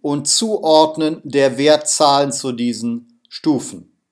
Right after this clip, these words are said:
So, und dann muss man gucken, wie ist das mit Anforderungsart eins für den ersten Arbeitsplatz?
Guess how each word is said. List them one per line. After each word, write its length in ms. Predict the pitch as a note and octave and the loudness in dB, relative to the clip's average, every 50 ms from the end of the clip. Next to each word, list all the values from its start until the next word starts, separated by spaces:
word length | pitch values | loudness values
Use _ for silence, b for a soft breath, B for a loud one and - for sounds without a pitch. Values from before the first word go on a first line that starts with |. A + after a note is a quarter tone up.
| _ _ _ _ _ _ _ _ _ _ _ _ _ _ _ _ _ | _ _ _ _ _ _ _ _ _ _ _ _ _ _ _ _ _
So, 240 | - - D3 B2 G#2+ | -2 2 2 2 2
und 100 | F#2+ A2 | 0 -2
dann 140 | A#2+ B2+ C3+ | -2 -2 0
muss 180 | D3+ E3 - - | 0 -2 0 0
man 140 | F3 E3 | -2 0
gucken, 320 | - - G3 F#3+ F3 D3+ C3 | 4 4 4 4 4 0 0
wie 80 | B2+ | 0
ist 140 | C#3 B2+ - | 0 2 0
das 120 | D#3+ C#3 - | 0 0 -2
mit 140 | C#3+ B2+ | -4 -4
Anforderungsart 720 | B2+ C3+ D3+ D3 - D#3 C#3+ C#3+ C#3 C#3 - - C3+ C3 - | -2 -4 -4 -2 0 0 0 0 0 -2 -4 -4 -4 -4 -2
eins 420 | - C3+ C#3+ D#3 E3+ F3 F3 - | -2 -2 -2 0 -2 -4 -6 -6
für 140 | - D3+ C#3 | -6 -6 -4
den 140 | C3+ C3+ C3+ | -4 -4 -4
ersten 300 | B2+ B2+ B2 - - B2+ | -4 -4 -4 -4 -6 -4
Arbeitsplatz? 920 | B2 B2+ D3 D#3 E3+ D#3+ - - - E3 E3+ E3+ E3+ E3+ - - - | -2 0 0 0 0 -4 -4 -8 -2 0 0 0 0 -2 -8 -10 -10